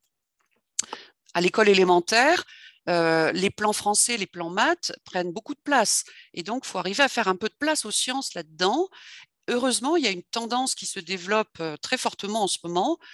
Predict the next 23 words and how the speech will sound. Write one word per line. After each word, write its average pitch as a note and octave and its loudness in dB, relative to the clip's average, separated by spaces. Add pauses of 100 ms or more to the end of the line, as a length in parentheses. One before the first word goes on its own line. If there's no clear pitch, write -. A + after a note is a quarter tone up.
(120)
c'est - -2
ce - -2
qu'on F3+ 0
appelle G3 2
l'école F3+ -4
dehors F3 0
ou D#3+ -10
l'école E3+ -2
du A3 -4
dehors, F3+ 0 (380)
qui - -12
fait D4 0
que - -6
beaucoup G3 -6
de G3+ -4
collègues G#3 2
emmènent G#3+ 4
leur G3 2
classe A3+ 0
une G#3 -10
fois A3 -4
par - -6
semaine G3+ -4